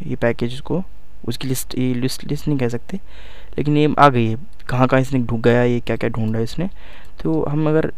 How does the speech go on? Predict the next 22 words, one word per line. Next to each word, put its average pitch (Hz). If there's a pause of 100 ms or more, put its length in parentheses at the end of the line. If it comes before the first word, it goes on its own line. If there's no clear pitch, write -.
इस, -
यहाँ 135
भी 151
मैं 151
अगर 147
sys 156
लिख 147
दूँ 143
ना, 156
तो 139
इसमें 131
error 143
आ 117
जाएगा। 107
या 120
फिर 131
हम 135
import 131
की 131
जगह 131
import 131
एक्सएलएन 127